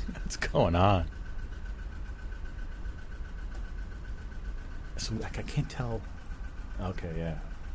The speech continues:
When I have the headphones in, I can't really tell what direction things are coming in, coming from. It's weird, right? Yeah, so, uh, you know, now that you know about the Overnightscape Underground, you know, you, you have it now for the rest of time, the rest of your life. And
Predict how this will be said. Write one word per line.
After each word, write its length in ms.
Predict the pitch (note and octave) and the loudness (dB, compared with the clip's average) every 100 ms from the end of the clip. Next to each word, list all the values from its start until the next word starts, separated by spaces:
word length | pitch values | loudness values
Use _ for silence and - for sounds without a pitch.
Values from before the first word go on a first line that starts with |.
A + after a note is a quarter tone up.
| - | 0
When 100 | A#2+ | 6
I 40 | |
have 80 | B2 | 6
the 60 | A2 | 8
headphones 380 | B2+ A#2+ G#2 G2+ | 8 8 6 6
in, 80 | |
I 60 | F2+ | 4
can't 220 | G2+ - | 2 2
really 180 | G#2 F#2 | 4 4
tell 240 | - F#2+ | 6 4
what 120 | E2+ D#2+ | 4 4
direction 380 | E2+ F#2 - | 2 2 2
things 200 | D#2+ E2 | 2 0
are 60 | - | 0
coming 300 | - E2 E2 | 0 0 0
in, 160 | E2 D#2+ - | 0 -2 -2
coming 260 | F2+ F2 | 0 0
from. 240 | E2 D2 D#2 | 0 0 0
It's 160 | - | 0
weird, 260 | F2 D2+ D2 | 0 2 2
right? 200 | D#2 F2+ - - - - - - - - - - - - - - - - - - - - - | 2 2 0 0 -4 -4 -4 -4 -2 -4 -4 -6 -6 -4 -4 -6 -6 -6 -4 -4 -2 -2 10
Yeah, 200 | D3 D3+ | 12 12
so, 360 | A2+ - A#2 A2+ | 12 12 12 12
uh, 280 | A2 G#2+ G#2 | 12 12 10
you 120 | C3+ | 10
know, 240 | G#2+ G2 F#2+ - - - - - - - - - - - - | 10 8 4 -2 -6 -6 -6 -4 -6 -4 -4 -6 -6 -2 10
now 180 | A#2 C#3 | 12 12
that 140 | E3+ | 12
you 80 | D3 | 12
know 160 | D3 | 12
about 220 | D#3+ A2 A2 | 12 12 12
the 80 | |
Overnightscape 440 | G#2 G2+ G2+ - A2 | 12 12 10 10 8
Underground, 580 | G#2+ A2+ D3 D#3 A#2+ - | 8 12 12 12 10 8
you 120 | C3+ | 8
know, 80 | A#2+ | 10
you, 240 | A2 B2 - | 12 10 8
you 140 | A#2 | 8
have 260 | F#2+ C3 C#3+ | 12 12 12
it 80 | B2 | 12
now 220 | B2+ C3+ | 12 12
for 160 | - | 12
the 100 | G#2+ | 12
rest 220 | A2 B2+ C3 | 12 12 6
of 80 | |
time, 400 | - C#3 C3+ F#2+ | 8 10 12 12
the 60 | F#2+ | 10
rest 200 | A2 - | 10 8
of 80 | A#2+ | 10
your 120 | B2 | 12
life. 400 | A2+ C3 A#2 - | 12 12 12 12
And 340 | G2+ G#2 G#2+ | 10 10 8